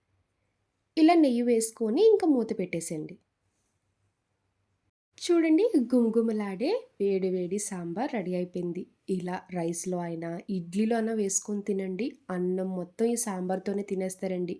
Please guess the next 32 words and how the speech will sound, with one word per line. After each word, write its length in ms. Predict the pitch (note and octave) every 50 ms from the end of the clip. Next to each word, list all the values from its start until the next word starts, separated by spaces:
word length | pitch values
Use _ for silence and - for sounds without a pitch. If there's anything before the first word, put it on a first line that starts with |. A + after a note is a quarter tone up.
| _ _ -
అంత 360 | F3 F3+ F#3 G3+ G#3 G3+ - B3+ B3+
కమ్మగా, 440 | B3+ B3 A3 G#3 G#3 G#3 G#3 C#4 D#4
రుచిగా 400 | C#4 B3 A3 - - F#3 F#3+ F#3
ఉంటది. 360 | F#3 F3+ E3+ F3 E3+ E3 - - _ _ _ _ _ _ _ _ _ _ -
బయట 340 | G3+ G#3+ G#3+ A#3+ - D#4+ E4
భోజనాల్లో 680 | C4 C4 B3+ B3 B3 A#3+ B3+ B3+ B3 A#3+ A#3+ A#3 A#3+ B3 B3
సాంబార్ 500 | A#3+ - A#3 G#3+ G#3 G#3+ G#3 A3 A3 A3
టేస్ట్ 340 | - G#3+ G#3 G3+ - - G#3+
ఎలా 200 | F#3+ F#3 F#3+ F#3+
ఉంటదో 440 | F#3+ F#3+ F#3+ F#3 G3 F#3 F#3 C#4 E4+ - - -
అచ్చం 440 | F#3 F3+ - - - - B3+ B3+ A#3
అలానే 300 | G3+ F#3+ F#3+ F#3+ G3 G#3
ఉంటదండి. 480 | G3+ G3 F#3+ G3 F#3+ F#3 F#3 G3+ D4 E4+ - - -
ఈసారి 600 | A3 A#3 C#4 D#4+ D#4+ - C#4 B3 A3+ A3+ D#4 F#4+ G#4 - _ _ _ _ _ _ _ -
ఇంట్లో 320 | C#4 C#4 C#4 C4+ - C#4+ C#4
ఇలా 160 | C4 B3+ B3
ట్రై 220 | B3 A#3 A3+ A3
చేయండి. 460 | A3 - - A3+ G#3+ G#3 G#3 G#3 A#3 A#3 _ _ _ _ _ _ _ _ -
సూపర్ 580 | - - - B3 A3+ A#3 - - - A#3+ A#3+
అంటే 240 | A3+ A3 A3 A3+ C#4
సూపర్ 440 | C#4 - - A3 - - G#3+ G3+ G3
ఉంటది. 340 | F#3+ F3+ F#3 F#3 E3+ F3+ - _ _ _ _ _ _ _ _ _ _ -
వేడి 280 | G#3+ G3+ F#3+ F#3 F#3 G3
వేడి 180 | G3+ G3+ G3 G3
అన్నంలో 400 | F#3+ F#3+ F#3+ F#3 F#3 F3+ F3+ F3+ - - - -
ఇలా 180 | F#3 F3+ F#3 F#3
సాంబార్ 480 | - - F#3+ F3+ F3 F3+ F3+ F#3 F#3
వేసుకొని, 580 | F#3 F#3 F3+ F3 - - - F3+ F3 F3 F3 F3 G3+ A3+ F#3
ముక్కలు 380 | F#3+ G#3 G#3 - - C4 B3
ఎక్కువ 220 | A#3 A#3 A#3 A3 A3
వేసుకొని 380 | G#3+ G#3+ - - - G#3 G#3
తినండి. 480 | G3+ - G3+ G3 F#3+ F#3+ F#3+ F#3 A3+